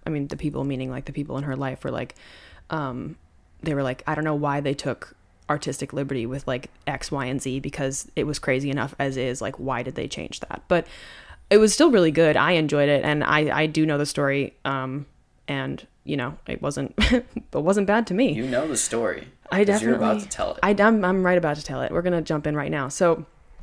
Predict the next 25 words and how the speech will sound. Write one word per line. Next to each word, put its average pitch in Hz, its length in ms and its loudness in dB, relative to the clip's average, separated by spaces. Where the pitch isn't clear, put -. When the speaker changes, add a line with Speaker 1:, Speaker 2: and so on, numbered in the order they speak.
Speaker 1:
I 202 40 6
wanna 233 160 8
start 196 300 4
by 190 100 4
talking 170 380 -2
about 147 340 -2
Dee 165 140 2
Dee 156 120 2
Blanchard. 143 680 -4
So 160 320 4
Dee 220 120 4
Dee 214 140 4
was 180 180 4
Gypsy's 160 360 4
mother, 131 340 -2
and 156 220 0
so, 160 340 4
um, 170 220 8
she - 160 6
was 247 120 4
born 185 380 4
in 165 240 2
Chack 175 420 -4
Bay, 233 500 4
Louisiana. 196 800 0